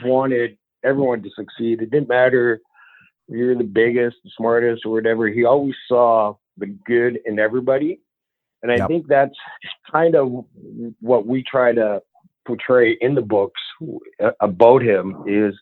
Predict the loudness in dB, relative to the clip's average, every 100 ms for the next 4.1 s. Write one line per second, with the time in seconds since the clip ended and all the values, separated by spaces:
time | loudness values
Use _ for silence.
0 | -20 -20 -20 -12 0 2 2 0 0 2
1 | 2 -2 -6 -10 -18 _ _ -20 _ -8
2 | -2 -2 -2 -6 -4 -2 0 0 0 -2
3 | -8 -6 -6 -4 -6 -2 -4 -6 -8 -8